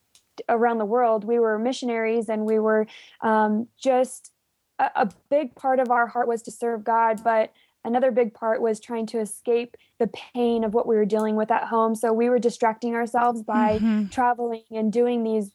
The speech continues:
Speaker 1: these, um, adventures with God. But, um, so that made it difficult to build, sh-, you know, a strong enough relationships where I felt comfortable to talk about these issues, because
Speaker 2: Yeah.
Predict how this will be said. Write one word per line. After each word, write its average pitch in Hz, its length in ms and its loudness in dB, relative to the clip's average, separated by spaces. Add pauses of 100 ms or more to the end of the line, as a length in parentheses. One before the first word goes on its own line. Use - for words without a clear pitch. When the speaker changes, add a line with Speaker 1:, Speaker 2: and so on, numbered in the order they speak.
Speaker 1:
these, 220 380 0
um, 214 500 -4 (240)
adventures 220 680 2 (500)
with 202 140 -2
God. 208 240 -2 (220)
But, 247 260 2
um, 226 460 2 (320)
so 262 100 2
that 269 180 2
made 302 160 0
it 233 80 -6
difficult 254 360 0
to 254 60 -2
build, 240 280 2
sh-, - 260 -18
you 240 120 -2
know, 220 200 0 (300)
a 226 100 -4
strong 262 260 0
enough 247 220 0
relationships 226 640 0
where 226 100 4
I 220 60 4
felt - 240 0
comfortable 277 540 0
to - 80 -12
talk 220 240 -2
about 208 200 2
these 202 180 -2
issues, 208 360 0
because 220 400 2
Speaker 2:
Yeah. 208 60 -14